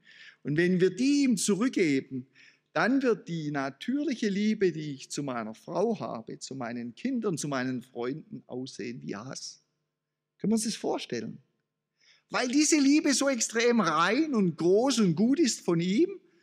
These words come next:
ist alle natürliche Liebe im Vergleich wie Hass. Nur so können wir diesen Vers verstehen. Andernfalls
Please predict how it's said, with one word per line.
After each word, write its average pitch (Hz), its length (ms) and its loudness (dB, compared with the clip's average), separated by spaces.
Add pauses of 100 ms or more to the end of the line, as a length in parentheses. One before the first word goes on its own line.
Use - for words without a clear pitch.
(420)
ist - 360 -8
alle 175 280 -2
natürliche 170 640 -2
Liebe 147 380 -6
im 139 160 -8
Vergleich 117 800 -12 (1400)
wie 202 140 -2
Hass. - 400 -8 (1000)
Nur 277 200 4
so 254 280 2
können 233 220 2
wir 214 100 6
diesen 185 300 -2
Vers 170 340 -2
verstehen. 165 720 0
Andernfalls 160 800 -2